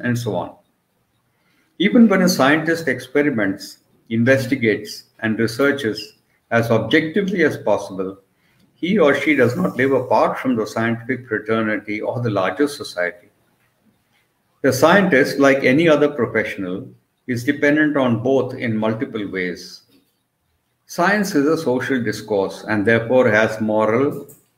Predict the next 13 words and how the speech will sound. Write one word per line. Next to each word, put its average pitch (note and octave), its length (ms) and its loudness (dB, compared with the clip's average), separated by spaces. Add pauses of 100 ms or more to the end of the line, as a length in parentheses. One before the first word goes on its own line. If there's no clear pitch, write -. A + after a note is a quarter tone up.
and A#2 560 0
ethical G#2 360 -4
dimensions, F#2 920 -6 (340)
even F3 300 4
if F3+ 120 2
the D3+ 140 6
initial D#3 400 4
curiosity D3 720 4
was D3+ 160 0
ethically B2 600 0
and A#2 120 0
morally A2 460 -2
neutral. G#2+ 460 -6